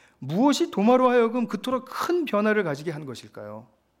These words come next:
그것은 예수님의 살아계심을 보았기 때문입니다. 살아계심, 거기에 초점이 있습니다. 도대체 어떻게 부활하신 거야?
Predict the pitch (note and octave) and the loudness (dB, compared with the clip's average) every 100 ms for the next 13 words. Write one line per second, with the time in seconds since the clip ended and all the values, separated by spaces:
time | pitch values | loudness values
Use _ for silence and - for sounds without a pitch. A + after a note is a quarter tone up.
0 | _ _ _ _ _ _ _ _ _ _ | _ _ _ _ _ _ _ _ _ _
1 | _ _ _ _ _ _ _ _ - B2+ | _ _ _ _ _ _ _ _ -14 -12
2 | A#2+ F#3+ D#3 - _ _ _ _ _ _ | -10 -10 -12 -16 _ _ _ _ _ _
3 | _ - C3+ D3 E3+ D#3+ D#3+ E3 _ _ | _ -8 -6 -4 -6 -8 -10 -12 _ _
4 | _ - - B3+ B3+ A3 - F3+ E3 D3+ | _ -18 -10 -6 -4 -6 -6 -10 -8 -10
5 | B2+ _ B2 - _ - B2+ G#2 G#2 _ | -14 _ -16 -16 _ -18 -18 -20 -20 _
6 | _ _ _ _ _ _ _ _ _ _ | _ _ _ _ _ _ _ _ _ _
7 | _ _ _ _ _ _ _ _ - - | _ _ _ _ _ _ _ _ -14 -8
8 | G#3+ E3+ C3 A2 F2 _ _ _ _ _ | -6 -6 -8 -10 -16 _ _ _ _ _
9 | _ - B2 B2+ C#3 C#3 B2+ C#3 - - | _ -12 -12 -10 -8 -8 -8 -12 -16 -20
10 | - C#3+ A#2 A2+ - - A2+ _ _ _ | -16 -14 -14 -16 -20 -20 -20 _ _ _
11 | _ _ _ _ _ _ _ _ _ _ | _ _ _ _ _ _ _ _ _ _
12 | - D#3+ E3 D3 A2 - - - D#3+ B2 | -8 -6 -6 -8 -10 -18 -18 -12 -10 -10
13 | A#2 A2+ A#2+ A2 A2 | -12 -12 -12 -14 -16